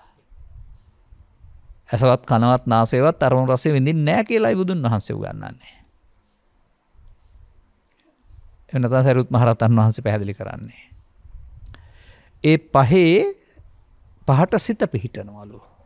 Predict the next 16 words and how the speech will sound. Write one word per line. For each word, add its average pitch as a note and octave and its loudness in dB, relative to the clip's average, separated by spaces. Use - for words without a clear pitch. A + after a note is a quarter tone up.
සිත - 0
අරමුණු F3 2
රසය B2+ -4
විඳිනවා. G2 -10
අ, B2+ 0
සිත - 0
පිහිටනවා G#3 2
කියන G3+ 0
එකේ G3 0
තේරුම G3+ 0
මේ G3 0
මොහොතේ F#3+ 0
චක්කු F3 -4
විඥානේ F#3+ -2
හට F3+ 0
ගැනීම. A2 -4